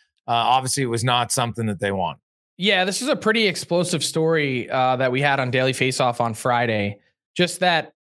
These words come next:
Speaker 2: there's a clear gap in protocol that allowed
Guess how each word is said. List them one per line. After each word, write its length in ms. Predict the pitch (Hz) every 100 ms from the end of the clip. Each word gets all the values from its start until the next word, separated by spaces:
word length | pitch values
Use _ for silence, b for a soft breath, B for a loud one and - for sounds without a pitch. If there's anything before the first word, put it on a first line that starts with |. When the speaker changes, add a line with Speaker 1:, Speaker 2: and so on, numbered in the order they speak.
| -
Speaker 2:
there's 200 | 165 180
a 60 |
clear 500 | 180 - 185 208 208
gap 480 | 151 147 147 151 -
in 120 | 131
protocol 720 | - 131 135 135 110 107 107
that 180 | 110 113
allowed 640 | 117 113 123 120 117 117